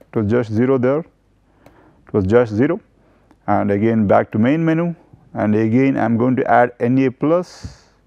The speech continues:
and N A, I guess I'm missing something here, sodium, sodium, right. And that again was equal to point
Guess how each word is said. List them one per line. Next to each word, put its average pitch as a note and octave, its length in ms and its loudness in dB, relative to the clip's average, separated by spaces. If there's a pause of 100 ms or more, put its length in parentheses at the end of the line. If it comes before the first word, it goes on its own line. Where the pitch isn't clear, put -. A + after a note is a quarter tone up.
(1500)
and - 480 -4 (4000)
N A2 300 0
A, C#3 640 -2
I G2 100 -4
guess G#2+ 340 -2
I'm G2+ 160 -2
missing B2 280 -2
something C3+ 400 -2
here, C3+ 240 0
sodium, C3+ 500 -2
sodium, C3 500 -2 (1200)
right. G#2 300 0 (720)
And G2 280 -2
that C3 200 4
again C#3 360 2
was B2 140 0
equal C3+ 280 0
to C3 100 -4
point D#3 460 -2